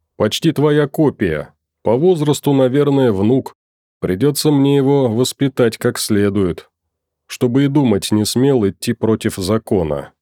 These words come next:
Максим вскочил на ноги. "Нет, если в твоем отпрыске есть жилка авантюриста, его просто так не удержать. Может, в другое время он стал бы путешественником, полярным исследователем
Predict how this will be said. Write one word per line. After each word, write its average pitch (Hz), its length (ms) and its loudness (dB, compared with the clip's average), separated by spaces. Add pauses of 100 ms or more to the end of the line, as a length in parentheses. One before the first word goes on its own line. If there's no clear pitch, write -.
(340)
Максим 117 480 -2
вскочил 104 480 -2
на 98 180 0
ноги. 78 360 -6 (460)
"Нет, 123 520 0 (120)
если 127 400 0
в - 80 -4
твоем 131 460 2
отпрыске 127 580 0
есть 127 360 0
жилка 120 460 0
авантюриста, 127 880 0 (120)
его 110 300 -2
просто 139 360 0
так 139 260 0
не 127 140 4
удержать. 131 760 0 (420)
Может, 139 360 0
в 101 100 -6
другое 135 420 2
время 139 380 2
он 131 140 2
стал 143 300 0
бы 131 140 2
путешественником, 117 1200 -2
полярным 131 600 2
исследователем 110 1040 0